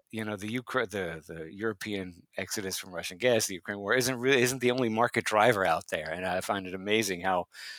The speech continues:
uh, f-, existing forces or existing factors are still, are still very much in play. Like, you know, if we turn to s-, to the different supply regions, you run into a variety of drivers that really have nothing to do with the war. Uh,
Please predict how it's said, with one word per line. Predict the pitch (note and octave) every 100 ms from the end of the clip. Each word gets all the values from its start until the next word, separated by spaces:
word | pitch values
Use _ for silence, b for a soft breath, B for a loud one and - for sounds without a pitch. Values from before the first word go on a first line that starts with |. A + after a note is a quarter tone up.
| B
uh, | - F2
f-, | - - _
existing | G#2+ F2 B2+ B2+ A#2+
forces | G2+ A2+ A#2+ - G#2 G2
or | G#2
existing | F#2+ - F#2 A2 - G#2+
factors | F#2 G#2+ G#2 - F#2+
are | F2
still, | - A2 F#2+ -
are | F2
still | - A#2 F#2+
very | G2+ G2+
much | F#2+ -
in | D#2+
play. | - A2+ E2+ - B B B B B
Like, | G#2+ G#2 G2 - - -
you | B2+
know, | A#2
if | G#2+
we |
turn | G#2+ B2 A2+
to | G#2
s-, | - - -
to | -
the | F#2
different | F#2 F#2+ F#2
supply | - - A2 A2
regions, | F#2+ E2+ E2+ E2 D#2+
you | E2+
run | F#2+
into | E2+ F#2
a |
variety | E2 F2+ G#2 A#2 F#2
of | D#2+
drivers | - E2 E2 D#2
that | E2
really | E2 G#2 G#2
have | G2
nothing | G2 G2
to | F2
do | F#2+
with | C#3+ A2+
the | D#2
war. | C#2 C2 - - - B B B B - -
Uh, | E2+ D#2+